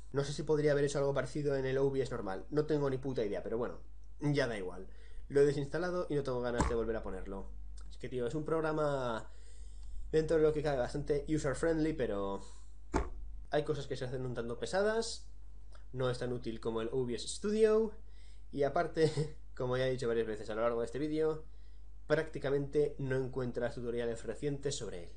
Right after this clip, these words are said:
Así que esto da igual, pero bueno. Vamos con el tema del eco.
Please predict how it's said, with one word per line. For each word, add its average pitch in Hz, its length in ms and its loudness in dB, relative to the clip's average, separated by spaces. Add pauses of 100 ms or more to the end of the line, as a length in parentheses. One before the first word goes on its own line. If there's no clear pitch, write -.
(300)
Así 117 240 -6
que 123 80 -2
esto 120 160 -4
da 101 80 -2
igual, 85 240 -4
pero - 140 -2
bueno. 95 140 -2 (1400)
Vamos 143 400 6
con 113 120 -2
el 104 120 -4
tema 87 180 -6
del - 120 -8
eco. - 200 -8